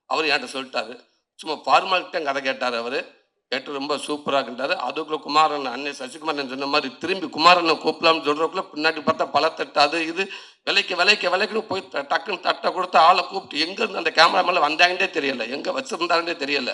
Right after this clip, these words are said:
டக்கு டக்குன்னு கூப்பிட்டு போட்டோ எடுத்தானே வெளியில Twitter-ல போட்டுடலாமான்னு. "இருங்க கொஞ்ச நேரம் இருங்க, என்ன அவர் ஃபர்ஸ்ட் நம்ம ந-, நம்மள தான் வந்து பார்த்தாங்களா, நம்ம தான் ஓகே சொன்னோமா?" அப்படின்னு ஃபர்ஸ்ட் அவர் யோசிக்கட்டுங்க, அவருக்கு இன்னும் நினைவுக்கே வரலங்க எங்க அண்ணன். அதுக்குள்ள ஏங்க எல்லாம் நியூஸ் கொடுக்க பாக்குறீங்க?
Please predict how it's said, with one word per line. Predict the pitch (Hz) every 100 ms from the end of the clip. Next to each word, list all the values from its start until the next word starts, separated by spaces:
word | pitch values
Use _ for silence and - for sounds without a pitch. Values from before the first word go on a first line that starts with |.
| - _ _ _ _ _
டக்கு | 131 131
டக்குன்னு | 156 196 180
கூப்பிட்டு | 180 -
போட்டோ | - 180 185
எடுத்தானே | 180 - 170 160
வெளியில | 180 175
Twitter-ல | - - 196 147
போட்டுடலாமான்னு. | 175 175 165 160 160 127 123 - _ _ _ 127
"இருங்க | 143 127
கொஞ்ச | 131 135 151
நேரம் | 151 135
இருங்க, | 117 110 113
என்ன | 117 135
அவர் | 110 120 107
ஃபர்ஸ்ட் | 123 - -
நம்ம | 147
ந-, | 127 127 127 _ _ _
நம்மள | 120 135
தான் | 139 151
வந்து | 135
பார்த்தாங்களா, | 135 131 147 139 123 127 139 -
நம்ம | 127 127 139
தான் | 151
ஓகே | 135 147 143 127
சொன்னோமா?" | 127 135 135 131
அப்படின்னு | 117 147 131
ஃபர்ஸ்ட் | 123 -
அவர் | 131 127
யோசிக்கட்டுங்க, | 165 - 131 127 117 123 127
அவருக்கு | 120 131
இன்னும் | 147 151 135
நினைவுக்கே | 147 165 160 160
வரலங்க | 123 139 143 127
எங்க | 117
அண்ணன். | 117 123 123 123 - _ -
அதுக்குள்ள | 139 156 185
ஏங்க | 139 170
எல்லாம் | 151 135 156
நியூஸ் | 151 147
கொடுக்க | 139 131
பாக்குறீங்க? | 123 127 120